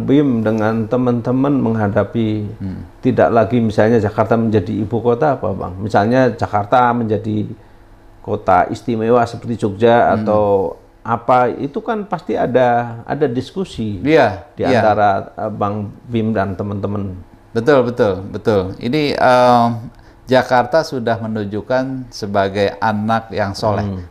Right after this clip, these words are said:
Speaker 2: pada ibunya.
Speaker 1: Iya.
Speaker 2: Nah, sekarang ibunya mau pindah nih.
Speaker 1: Ya.
Speaker 2: Ya. <laughs> Nah, kesolehannya ini Jakarta harus, eh, tetap dihargai, dihormati.
Speaker 1: Ya, betul.
Speaker 2: Jadi, ya, kita berharap meskipun nanti ibu kota pindah ke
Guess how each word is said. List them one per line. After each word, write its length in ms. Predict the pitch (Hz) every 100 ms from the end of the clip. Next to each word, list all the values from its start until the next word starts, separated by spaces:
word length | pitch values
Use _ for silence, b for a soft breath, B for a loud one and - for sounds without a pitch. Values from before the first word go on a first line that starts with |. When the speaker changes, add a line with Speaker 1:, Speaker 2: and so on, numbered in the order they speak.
| -
Speaker 2:
pada 160 | 107 107
ibunya. 560 | 113 107 104 98 87
Speaker 1:
Iya. 320 | - 113 175 - -
Speaker 2:
Nah, 560 | - 92 82 78 76 78
sekarang 320 | 101 120 131
ibunya 320 | 110 110 135
mau 160 | 117 117
pindah 320 | 139 135 113
nih. 240 | 107 95
Speaker 1:
Ya. 260 | 95 110 104 87 220
Speaker 2:
Ya. 180 | - 190
<laughs> 1300 | 147 156 147 156 143 143 123 117 104 - - -
Nah, 80 | 127
kesolehannya 720 | 123 123 139 131 127 127 127 127
ini 540 | 120 113 131 165 180 143
Jakarta 560 | 123 - 117 104 143
harus, 480 | 135 123 123 139 -
eh, 320 | 113 92 110
tetap 400 | 101 107 131 123
dihargai, 480 | 113 113 104 101 98
dihormati. 640 | 95 98 - 101 98 92 90
Speaker 1:
Ya, 160 | 82
betul. 400 | 90 - 95 95 87
Speaker 2:
Jadi, 200 | 98 120 139
ya, 200 | 120 113 104
kita 320 | 110 - 101 139
berharap 720 | 127 113 107 123 147 - _ b b
meskipun 500 | 113 104 120 110 127
nanti 400 | 123 123 123 127
ibu 160 | 117 110
kota 320 | 127 123 127
pindah 400 | - 120 117 104
ke 200 | -